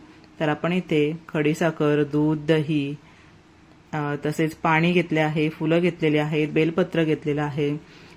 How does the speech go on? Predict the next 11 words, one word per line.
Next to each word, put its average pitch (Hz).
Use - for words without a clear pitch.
ज्वारीच्या 151
लाह्या 156
घ्यायच्या 165
आहेत, 156
त्या 160
खूप 180
महत्त्वाच्या 151
आहेत, 147
तसेच 160
हळदी 156
कुंकू 156